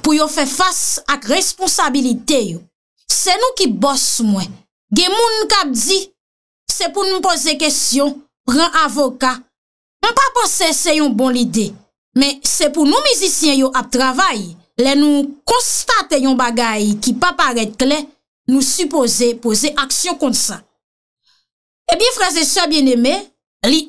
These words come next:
envite fan yo sou mizik ki pote tit, pitit deyò, pou ke yo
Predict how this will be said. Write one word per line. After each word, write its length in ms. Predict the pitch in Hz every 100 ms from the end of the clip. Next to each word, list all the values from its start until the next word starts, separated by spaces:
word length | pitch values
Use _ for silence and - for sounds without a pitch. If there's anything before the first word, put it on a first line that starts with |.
| 415
envite 380 | 415 415 403 277
fan 300 | 208 262 196 202
yo 100 | 311 330 -
sou 320 | - - 302
mizik 400 | 349 320 453 453
ki 120 | 359
pote 240 | 339 311 277 247
tit, 540 | - 349 - - - _ _ _ _ _ -
pitit 400 | 294 - 427 269
deyò, 380 | 330 269 226 294 - _ _ _ -
pou 160 | 415 427 415
ke 80 | 330
yo 80 | 302